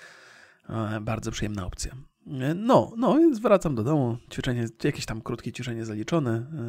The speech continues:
e, odstawiam, e, córkę na górę, robię jej jeszcze kanapki z tych świeżych bułek, gadamy, robimy kawę, e,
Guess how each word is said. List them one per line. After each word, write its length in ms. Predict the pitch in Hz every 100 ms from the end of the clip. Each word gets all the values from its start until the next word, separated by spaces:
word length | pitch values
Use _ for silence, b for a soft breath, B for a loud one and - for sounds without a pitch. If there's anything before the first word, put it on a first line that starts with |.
| 117
e, 80 | 107
odstawiam, 680 | - - - 123 120 113 120
e, 320 | 113 107 104 107 107 127 - -
córkę 340 | - 131 123
na 120 | 120
górę, 300 | 147 208 156 B B -
robię 260 | 123 127
jej 80 | 120
jeszcze 240 | 123 - 147
kanapki 520 | 175 233 220 - 175
z 80 | -
tych 160 | 170
świeżych 360 | - 160 151 135
bułek, 420 | 139 143 123 113
gadamy, 420 | 180 254 240 170
robimy 300 | 92 82 110
kawę, 500 | - 254 214 165 147 B B B B
e, 200 | - 123